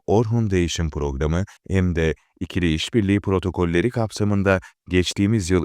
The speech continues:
iki yüz seksen altı öğrenci hareketliliği ve üç yüz altı öğretim üyesi hareketliliği gerçekleştirdi.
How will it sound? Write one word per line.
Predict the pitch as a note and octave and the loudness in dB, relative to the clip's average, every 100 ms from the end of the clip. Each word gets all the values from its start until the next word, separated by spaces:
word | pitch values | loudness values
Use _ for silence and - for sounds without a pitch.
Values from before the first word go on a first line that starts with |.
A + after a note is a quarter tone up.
| - | -2
iki | D#2+ F2 | -6 -4
yüz | E2+ | -4
seksen | - D#2+ - E2 | -4 -4 -4 -2
altı | D#2+ D#2+ D#2+ | -2 -2 0
öğrenci | D#2 D2+ D#2 D2+ | 0 0 -2 -2
hareketliliği | A#2 G#2+ F#2+ E2+ F2+ E2 D#2+ | -2 0 -2 -2 -2 0 2
ve | C#2+ D2 - _ - | 0 -2 -8 _ -12
üç | F2+ - | -10 -6
yüz | G2+ F#2 | -2 0
altı | F2+ F2+ F2+ | 0 0 -2
öğretim | E2 E2 E2+ C#3+ | 0 0 -2 -2
üyesi | B2+ G#2 A2+ | -2 -2 0
hareketliliği | G#2+ G2+ G2 - E2+ D#2 | -2 0 -4 -2 0 0
gerçekleştirdi. | C2+ C2 - B1+ C#2+ C2+ - C2+ - | 0 -2 -4 -6 -6 -8 -8 -8 -8